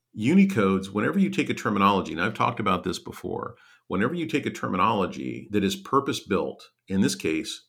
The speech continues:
ingredients for products, and you try to use it for something else, you immediately start to create this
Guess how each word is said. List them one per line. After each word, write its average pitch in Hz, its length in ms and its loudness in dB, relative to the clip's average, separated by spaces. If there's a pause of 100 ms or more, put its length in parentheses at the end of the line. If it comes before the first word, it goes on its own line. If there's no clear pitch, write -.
(120)
ingredients 92 640 -2
for - 180 -12
products, - 720 -8
and 101 80 0
you 98 80 6
try 131 240 0
to 151 80 0
use 127 160 2
it 107 120 -6
for 104 100 -2
something 92 380 -4
else, - 500 -8 (600)
you 104 160 2
immediately 104 580 2
start 98 480 2
to 104 100 -4
create 85 800 -6
this - 560 -6